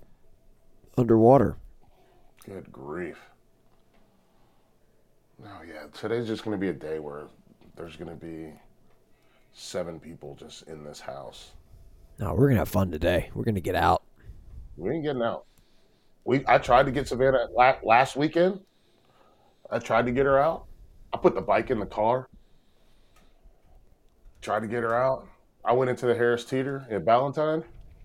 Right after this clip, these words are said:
Speaker 2: And it was a nice day. And I was like, "Okay, we got the bike in the car. We'll stop by the Greenway on the way home.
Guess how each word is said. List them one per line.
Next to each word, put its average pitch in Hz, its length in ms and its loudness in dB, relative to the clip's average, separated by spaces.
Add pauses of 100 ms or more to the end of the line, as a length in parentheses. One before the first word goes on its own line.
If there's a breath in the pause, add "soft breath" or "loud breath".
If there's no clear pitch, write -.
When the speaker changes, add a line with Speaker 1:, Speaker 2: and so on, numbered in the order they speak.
(2250)
Speaker 2:
And 117 120 -4
it 107 80 -6
was 98 140 -8
a 87 60 -6
nice 117 320 0
day. 147 180 2
And 139 100 2
I 123 60 0
was 95 80 -8
like, 87 200 -12
"Okay, 156 220 -6
we 151 100 -2
got 127 140 -2
the 92 60 -8
bike 120 260 0
in 131 80 -4
the 120 60 -4
car. 117 240 0
We'll 135 100 -4
stop 98 240 0
by 92 80 -4
the 78 80 -14
Greenway 123 460 -2
on 117 120 0
the 113 60 -2
way 110 160 -2
home. 123 380 -2